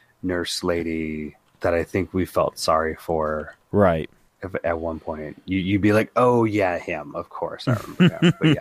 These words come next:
Speaker 1: yes.
Speaker 2: <laughs>
Speaker 1: Yes, indeed you do. Oh, and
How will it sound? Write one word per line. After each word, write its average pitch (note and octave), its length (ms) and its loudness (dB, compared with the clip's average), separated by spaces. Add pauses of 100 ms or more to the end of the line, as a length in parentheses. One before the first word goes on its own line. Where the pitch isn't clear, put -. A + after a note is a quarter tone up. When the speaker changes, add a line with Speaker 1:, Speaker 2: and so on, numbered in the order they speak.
Speaker 1:
yes. C#3 320 -2
Speaker 2:
<laughs> - 40 -2 (1700)
Speaker 1:
Yes, F#2 480 0 (100)
indeed F2 400 -4
you E2+ 80 -6
do. F2+ 260 -4
Oh, D3 240 4 (200)
and D#3 340 2